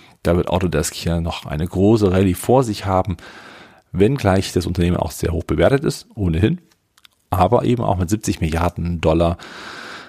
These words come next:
bei dem Wachstum. Ich sag mal, am Ende des Tages bleibt es halt ungefähr immer bei K U V zwanzig und dort wächst es sich eben immer weiter rein. Und wenn man eben über dreißig Prozent wächst im Jahr oder zwanzig Prozent wächst im Jahr, dann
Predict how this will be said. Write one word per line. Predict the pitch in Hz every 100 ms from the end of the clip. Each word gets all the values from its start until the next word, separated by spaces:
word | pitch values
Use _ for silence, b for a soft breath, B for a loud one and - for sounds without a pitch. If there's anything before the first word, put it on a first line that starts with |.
| B _ -
bei | 139 85
dem | 82 90 85
Wachstum. | 107 - - 98 92 85 - - _ _ _ _
Ich | -
sag | - 87
mal, | 95
am | 82
Ende | 95 90
des | 82 -
Tages | - 87 76
bleibt | 87 98
es | -
halt | -
ungefähr | 98 92 90
immer | 92 87
bei | 87
K | - 95
U | 95
V | 95 85
zwanzig | - 98 113 104 95
und | 95 92
dort | 92 90
wächst | 85 -
es | 85
sich | 85 -
eben | 92 90
immer | 85 98 82
weiter | 87 87 80
rein. | 85 95 98
Und | 87
wenn | 101
man | 98
eben | 78 90
über | 71 85 82
dreißig | - 76 92 90
Prozent | 87 - 87 82
wächst | 104 -
im | 95
Jahr | 85 85
oder | 80 82
zwanzig | 87 95 87
Prozent | 85 - 85 92
wächst | 92 -
im | 90
Jahr, | 82 82
dann | 87